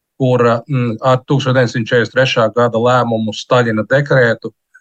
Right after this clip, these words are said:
tieši tika veicināta, e, pareizticīgās baznīcas darbība Ukrainā, lai rusificētu ar pareizticīgās baznīcas palīdzību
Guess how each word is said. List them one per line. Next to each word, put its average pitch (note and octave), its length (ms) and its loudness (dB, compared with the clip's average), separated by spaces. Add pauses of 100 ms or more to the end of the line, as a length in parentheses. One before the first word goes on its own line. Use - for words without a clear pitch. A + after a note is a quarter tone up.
(140)
tieši C3 360 -2
tika B2 180 -4
veicināta, A#2+ 800 0
e, - 400 -6
pareizticīgās G#2+ 800 0
baznīcas A2 480 -2
darbība A2+ 460 0
Ukrainā, A#2 460 0
lai A#2 320 0 (360)
rusificētu A#2 880 -2
ar B2 200 0
pareizticīgās A2 760 -2
baznīcas A#2 560 -2
palīdzību A2+ 600 -2